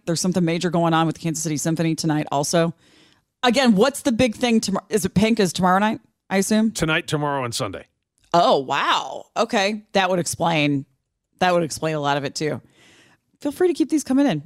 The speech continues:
Speaker 1: if you would like. Nine one three, five eight six, seven seven nine eight. All right, coming up, we'll get to the story out of Austria. I had to look up more cities that are like this, where people accidentally fly to the wrong place because it's so similar to where they intended to go.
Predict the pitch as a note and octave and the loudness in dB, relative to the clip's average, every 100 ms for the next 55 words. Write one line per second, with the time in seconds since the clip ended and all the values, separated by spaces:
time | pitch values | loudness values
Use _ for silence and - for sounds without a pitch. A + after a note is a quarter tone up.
0 | - F3 D#3 D3+ C3+ - E3 E3 E3 F3 | -12 -6 -4 -2 -2 -2 -2 -2 -2 -4
1 | D#3+ D#3 D3+ D3+ - D#3+ - D3+ D3 C3+ | -2 0 0 -2 -4 -8 -4 -2 0 0
2 | D3+ C#3+ C#3 D3 - G3+ G#3 - C4+ A#3 | -2 0 -2 -2 0 0 2 0 0 2
3 | G#3 - G3+ B3 B3+ G3+ F#3+ F#3 F#3 - | 0 2 0 2 0 0 2 4 2 0
4 | E3 D#3+ D#3 B2+ - D3+ D3 - C#3+ C3+ | 2 2 -2 -4 0 0 0 -2 0 2
5 | C3+ - - - - _ B3+ D4+ A#4+ B4+ | 0 -4 -20 -20 -20 _ -2 2 4 4
6 | F4 D#4 C4+ G#3+ A3+ A#3+ A#3+ A3+ G#3+ G3 | 4 2 2 4 4 4 2 2 2 4
7 | F3+ E3 D3 D3 D3 E3 D#3+ - - _ | 4 4 2 0 2 2 2 0 -8 _
8 | D#3 G3 - C4+ - A#3 - G3 C4 - | -2 0 0 0 2 0 0 -2 -2 -2
9 | C#4 A#3 - G#3 F#3 - F3 F3+ F3 F#3+ | 0 0 2 -2 -4 0 2 2 0 -2
10 | E3 D3+ E3+ F3 E3+ - D#3+ D#3+ - - | 0 2 2 2 -2 0 0 0 -4 -4
11 | D#3 E3+ D#3+ - - F#3+ F3+ - F#3+ F#3 | 0 0 0 -4 0 0 0 0 0 2
12 | F#3+ - D3+ D#3+ D#3+ D3 C#3+ C#3 D#3+ F3+ | 0 -2 0 0 2 0 -2 -4 -4 -2
13 | F3+ F#3 | 2 2